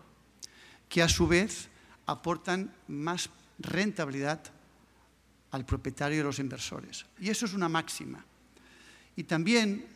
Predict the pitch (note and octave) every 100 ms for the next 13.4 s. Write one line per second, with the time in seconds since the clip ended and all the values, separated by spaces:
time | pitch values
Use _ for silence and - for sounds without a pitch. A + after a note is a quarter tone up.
0 | - - E3 D#3+ F#3 F3 - E3+ D#3 -
1 | - C#3 C#3+ C#3+ D#3+ D#3+ - C3+ C3 -
2 | - - - - C#3 C#3 C3+ D3+ D3 -
3 | - - _ _ - C#3+ D#3+ F#3 C#3+ E3+
4 | D#3+ D3 C3+ - - _ _ _ - C#3
5 | C#3 E3+ - E3 D#3+ E3 E3 D#3 C#3 -
6 | D#3+ C#3 C3+ - - - - - _ -
7 | D3 D3 - D#3 D3+ C3+ - D3+ D3+ C3
8 | D3 C3+ C3 - - - - _ _ _
9 | - - _ - - - D3 E3 E3 D#3+
10 | F#3+ G3+ F3 D#3+ D3+ - - D3 A#2 G2+
11 | - - - - - - - _ _ -
12 | - E3 D#3+ D#3 E3 E3 D#3+ D3+ C#3 C#3
13 | C#3 C3+ A#2